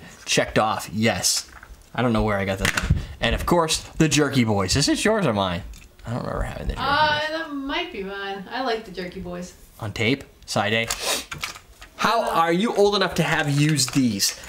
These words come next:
Speaker 1: Eight tracks. I had just kind of escaped eight tracks because,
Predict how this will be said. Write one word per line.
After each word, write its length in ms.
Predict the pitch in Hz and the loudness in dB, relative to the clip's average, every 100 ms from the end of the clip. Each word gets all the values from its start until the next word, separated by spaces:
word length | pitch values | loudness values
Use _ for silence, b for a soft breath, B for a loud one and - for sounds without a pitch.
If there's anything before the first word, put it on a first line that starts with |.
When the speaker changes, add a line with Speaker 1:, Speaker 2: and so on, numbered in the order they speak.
| B | B
Speaker 1:
Eight 200 | 180 190 190 | 2 2 4
tracks. 580 | 220 208 208 - - - | 2 2 0 0 0 0
I 80 | 156 | 0
had 240 | 156 143 | 2 2
just 440 | - 143 156 - - | 2 4 4 2 2
kind 200 | 175 160 | 2 4
of 60 | |
escaped 640 | 127 - - - 143 156 - | 2 2 2 2 2 2 0
eight 180 | 139 143 | 0 2
tracks 380 | 151 143 151 | 2 2 0
because, 680 | - 123 - 131 127 117 - | 0 2 2 2 2 0 -2